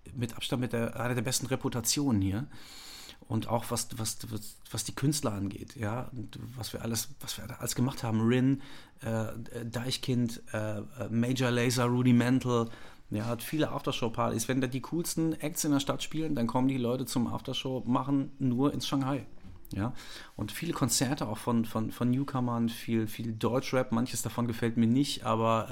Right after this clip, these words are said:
ähm, viel Indie-Krempel oder auch Nina Hagen, eine Lesung oder sowas mit Konzert und dann, ähm, oder Boy George, was wir da alles schon gemacht haben. Und, ähm, ich möchte halt, äh, Phil Sticks hat einen, hat einen besonderen Anspruch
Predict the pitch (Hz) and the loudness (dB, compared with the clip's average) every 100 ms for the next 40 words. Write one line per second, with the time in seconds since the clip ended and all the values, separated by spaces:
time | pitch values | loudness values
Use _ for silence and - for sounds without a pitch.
0 | 110 107 107 98 - - - - - 147 | -2 0 0 -4 -10 -14 -18 -14 -2 2
1 | 139 - 170 170 147 - 151 151 98 117 | 2 4 4 4 0 2 4 4 0 0
2 | 120 131 147 135 113 120 131 139 143 117 | 2 6 6 6 4 -2 -2 4 4 4
3 | 120 123 123 135 131 131 - 113 110 110 | 2 4 6 6 6 4 2 -2 -2 -2
4 | 107 117 - 110 - 117 123 123 120 107 | -2 -2 -2 0 0 0 -4 -4 -6 -4
5 | 110 107 110 113 107 104 107 107 - - | -2 0 0 0 0 2 2 -2 -12 -4
6 | 107 104 110 120 110 104 107 120 - - | -2 0 2 2 0 0 0 -2 -4 -6
7 | - 104 101 104 - 104 101 104 107 104 | -4 -4 -4 -6 -2 2 2 0 -2 -2
8 | 98 107 113 - - - - - - 107 | 0 0 -2 -8 -14 -16 -16 -16 -8 -2
9 | 110 110 107 - 110 107 107 104 - - | 2 2 2 -2 2 4 4 2 -2 -14
10 | - - - - - - - 110 117 107 | -16 -20 -20 -16 -10 0 2 2 2 2
11 | 110 110 - - - - 104 101 - 131 | 0 0 -6 -14 -16 -10 -8 -2 2 2
12 | - 165 - 135 123 113 117 113 113 113 | 0 -2 0 2 2 2 2 4 4 4
13 | 104 - 330 - 214 226 | 4 2 0 -2 -4 -4